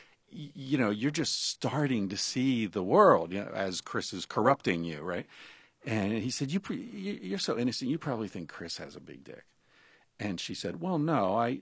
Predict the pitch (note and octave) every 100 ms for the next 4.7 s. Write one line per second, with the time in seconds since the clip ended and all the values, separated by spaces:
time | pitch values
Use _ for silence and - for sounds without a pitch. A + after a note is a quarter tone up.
0 | - A2 B2+ C3+ - - A2 - A2 -
1 | G#2+ F#2+ B2+ E3 A#2+ G2 F#2 F2+ D#2+ -
2 | - - - _ _ - - G2+ F#2+ F2
3 | D#2 D#2 D2 F#2 G2+ G3+ - - - -
4 | - - - G#3+ F#3 G3+ -